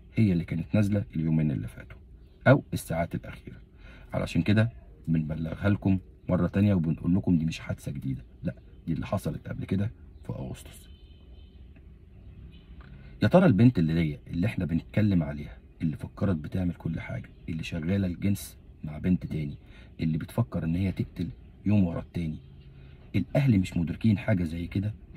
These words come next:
والأهل ما عندهمش استيعاب إن بنتهم واصلة لمرحلة معينة من العقدة النفسية ومن الإجرام النفسي ممكن توصلها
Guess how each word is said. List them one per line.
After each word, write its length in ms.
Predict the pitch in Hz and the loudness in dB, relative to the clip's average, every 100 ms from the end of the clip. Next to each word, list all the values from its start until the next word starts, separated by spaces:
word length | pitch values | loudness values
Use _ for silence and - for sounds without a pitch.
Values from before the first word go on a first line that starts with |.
| - | -4
والأهل 520 | 87 87 - 120 98 | -2 -2 2 2 4
ما 100 | 85 | 0
عندهمش 460 | 82 82 98 107 - | 0 -4 2 2 2
استيعاب 440 | - - 85 98 85 | -8 -4 2 2 2
إن 80 | 87 | -4
بنتهم 540 | 76 80 82 110 92 90 | -2 -4 0 0 2 0
واصلة 260 | 101 85 | 0 -4
لمرحلة 480 | 78 73 - 104 90 | -4 -4 -4 -2 0
معينة 460 | 80 80 87 98 87 - - - - | -2 -2 0 0 0 -6 -20 -12 -4
من 120 | 80 | -2
العقدة 360 | 80 87 65 | 0 0 -2
النفسية 540 | 82 82 - 104 90 80 - - - - | -4 -4 -4 2 2 0 -8 -20 -20 -4
ومن 180 | 85 85 | 2 2
الإجرام 540 | 80 90 78 90 101 | 0 -4 0 4 6
النفسي 420 | 90 90 - - 80 - - - - - | 6 4 0 -8 -14 -16 -20 -20 -10 2
ممكن 320 | 110 - 80 | 2 2 -4
توصلها 560 | - - - 98 85 | -4 -6 -2 -2 -2